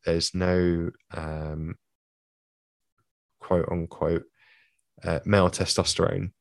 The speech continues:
that's preventing me from being able to open up to my friends or preventing them from being able to open up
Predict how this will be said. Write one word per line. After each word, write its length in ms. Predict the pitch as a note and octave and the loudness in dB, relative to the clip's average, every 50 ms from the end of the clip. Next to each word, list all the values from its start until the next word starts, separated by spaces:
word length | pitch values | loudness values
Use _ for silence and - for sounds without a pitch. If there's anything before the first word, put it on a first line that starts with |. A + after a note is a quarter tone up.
| _ _ _ | _ _ _
that's 500 | - E2+ E2+ - - - - - - - - _ - - | -2 0 0 -2 -4 -4 -4 -4 -4 -4 -8 _ -20 -6
preventing 540 | - - G2+ F2 F#2+ F#2+ F#2+ F2+ - F2+ F2 | -2 0 2 4 4 4 4 2 0 0 0
me 140 | E2+ E2 D#2+ | 0 -2 -2
from 180 | - - F2 E2 | -2 -2 -2 0
being 180 | E2 E2 E2+ | 0 2 2
able 120 | E2+ E2 D#2+ | 0 0 -2
to 220 | - - - - | -2 -6 -4 -2
open 240 | G2+ F#2+ - - F2 | -2 -2 0 0 -2
up 120 | E2 - _ _ _ - | -2 -4 _ _ _ -8
to 120 | - - | -4 0
my 220 | F2+ F#2 G#2 G#2 G2 | 4 4 6 4 4
friends 600 | - - - F#2 F#2 - - G#2+ G#2+ - - - _ _ _ | 2 -2 -4 -4 -4 -4 -6 -6 -6 -8 -10 -12 _ _ _
or 100 | - - | -6 -6
preventing 520 | F2+ - - E2+ E2+ E2 E2+ - - F2 E2+ | -4 -4 -2 -2 0 0 -2 -2 -2 -2 0
them 180 | E2 E2 D#2+ | 0 -2 -2
from 180 | - - E2 E2+ | -2 -4 -2 0
being 200 | D#2+ E2+ E2 E2 | 0 0 2 2
able 180 | D#2+ E2 E2 | 0 0 -2
to 180 | E2+ - - - | -4 -6 -6 -6
open 240 | - F2+ - - E2+ | -6 -4 -4 -4 -4
up 140 | D#2+ - | -4 -4